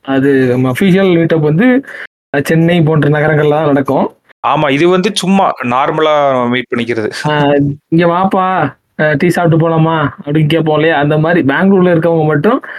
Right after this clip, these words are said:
Speaker 1: ஆ, எங்கேயாச்சும் இந்த கும்பன் பார்க், கப்பன் பார்க்கா, அது இதுன்னு எங்கேயாச்சும் போயிட்டு,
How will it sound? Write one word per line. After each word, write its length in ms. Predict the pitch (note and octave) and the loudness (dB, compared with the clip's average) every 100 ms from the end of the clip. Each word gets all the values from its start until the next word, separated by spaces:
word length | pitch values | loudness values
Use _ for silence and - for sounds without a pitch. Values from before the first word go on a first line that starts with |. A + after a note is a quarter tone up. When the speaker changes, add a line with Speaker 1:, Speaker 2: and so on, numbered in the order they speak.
| - _ - | -20 _ -6
Speaker 1:
ஆ, 280 | E3+ E3+ D#3+ | -2 0 0
எங்கேயாச்சும் 540 | D#3+ D#3+ E3+ E3+ E3 | 0 0 0 0 2
இந்த 160 | D#3+ D3+ | 2 0
கும்பன் 300 | E3+ E3 D#3+ | 2 2 2
பார்க், 280 | C#3+ D3 C#3 - | 2 -2 -4 -4
கப்பன் 320 | E3+ F#3 E3+ | 0 2 2
பார்க்கா, 280 | D#3+ C#3 F3 | 2 0 0
அது 260 | E3 D3+ | 0 2
இதுன்னு 100 | E3 | 2
எங்கேயாச்சும் 540 | F#3 D#3+ E3+ F3 D#3+ D3 | 2 2 2 2 0 0
போயிட்டு, 420 | E3 D#3+ G3 | 0 2 0